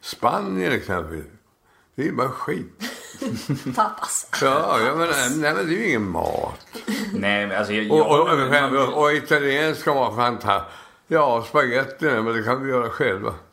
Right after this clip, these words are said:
Speaker 3: <laughs>
Speaker 1: Och så är det antipasti och det är
Speaker 3: Men har
Speaker 1: det
Speaker 3: du
Speaker 1: kan man ju
Speaker 3: någon,
Speaker 1: få
Speaker 3: eh,
Speaker 1: antipati emot. Nej, men, nej, men jag tycker det är så dumt för att... Åk runt i världen och så, eh, kom hem. Nu är, nu är det så här, jag är så gammal så det är klart jag är uppfödd på den här maten.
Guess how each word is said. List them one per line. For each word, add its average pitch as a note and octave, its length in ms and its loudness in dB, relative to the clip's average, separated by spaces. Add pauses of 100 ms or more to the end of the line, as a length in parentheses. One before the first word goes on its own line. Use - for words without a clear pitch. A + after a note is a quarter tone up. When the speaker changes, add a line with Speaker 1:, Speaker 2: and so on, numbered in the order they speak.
(480)
Speaker 3:
<laughs> - 600 2
Speaker 1:
Och A#2+ 160 0
så A#2+ 80 2
är C3+ 40 2
det C3 80 0
antipasti B2 840 2
och A#2+ 160 2
det A#2 120 0
är B2 180 0 (600)
Speaker 3:
Men B2+ 120 4
har C#3+ 160 6
Speaker 1:
det C#3+ 60 4
Speaker 3:
du C3+ 60 4
Speaker 1:
kan - 0 -
man C3 120 4
ju C3 80 2
Speaker 3:
någon, C3 160 -4
Speaker 1:
få D3 60 6
Speaker 3:
eh, B2 120 2
Speaker 1:
antipati B2+ 560 2
emot. B2+ 240 0
Nej, D#3+ 240 6
men, E3 200 0 (260)
nej, D3+ 260 4
men F3 220 0
jag E3 280 2
tycker E3+ 280 -2
det D#3+ 80 2
är C#3+ 80 0
så C#3 220 0
dumt C3+ 460 0
för A2+ 120 2
att... B2+ 240 0 (360)
Åk D#3+ 320 0
runt C3+ 300 2
i B2+ 60 4
världen G#2+ 500 2
och A#2+ 160 0
så, C3 340 0
eh, A2+ 300 -2 (280)
kom A2+ 180 -2
hem. G2 180 0 (400)
Nu B2+ 100 4
är, F3 220 2
nu B2 160 2
är E3 100 4
det D3+ 140 0
så B2+ 80 2
här, A#2+ 160 4
jag A#2+ 180 2
är C#3+ 80 -2
så A#2+ 100 -2
gammal A2 480 2
så G2 80 -4
det A2 60 4
är A2 40 0
klart A2 200 2
jag G#2+ 120 4
är B2 60 2
uppfödd B2+ 420 -2
på B2 80 2
den A2 80 0
här G2+ 80 -2
maten. D#2+ 440 -6